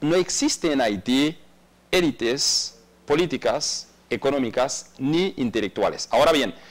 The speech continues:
no estoy diciendo que no haya sólidos intelectuales haitianos, eso de manera individuales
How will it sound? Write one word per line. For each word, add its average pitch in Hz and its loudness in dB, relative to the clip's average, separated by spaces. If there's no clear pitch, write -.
no 107 -2
estoy 160 2
diciendo 170 0
que 139 0
no 180 2
haya 117 2
sólidos 151 0
intelectuales 123 -2
haitianos, 160 -2
eso 175 0
de 120 -2
manera 147 2
individuales 170 0